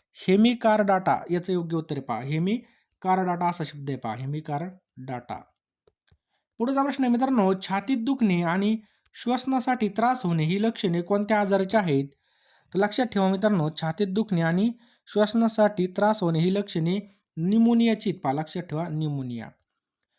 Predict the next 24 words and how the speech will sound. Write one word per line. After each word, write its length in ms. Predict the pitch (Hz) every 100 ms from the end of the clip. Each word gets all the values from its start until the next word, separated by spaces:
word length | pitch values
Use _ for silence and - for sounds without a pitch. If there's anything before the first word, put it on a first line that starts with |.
| _ _
अणुवस्तुमानांक 1040 | 196 254 294 285 277 262 233 233 240 180 175
टिंबटिंब 460 | - 240 233 233 226
एककामध्ये 640 | 214 214 214 220 214 190
मोजला 340 | 202 190 180 185
जातो. 500 | 208 208 139 143 - _ _ _ -
तर 40 |
डाल्टनमध्ये 760 | 160 165 202 233 247 247 240 202
मित्रांनो, 480 | 190 214 208 165 156
अणुवस्तुमानांक 960 | 151 202 214 214 180 165 165 170 175
मोजला 280 | 160 151 139
जातो. 220 | 127 117
लक्षात 260 | 139 147 175
ठेवायचं 300 | 139 135 156
आहे, 100 | 202 - _ _ _ -
डाल्टन. 540 | 135 143 135 127 117 113 _ _ _ _ _ _ _ _
पुढीलपैकी 640 | - 233 285 277 277 208 190
सदिश 440 | 190 233 220 247
राशी 360 | 226 240 233 175
कोणती 360 | 175 208 208 214
नाही 200 | 214 151
ते 120 | 180
आपल्याला 280 | 165 185 185
ओळखायचं 400 | 190 175 143 165
आहे. 340 | 139 156 _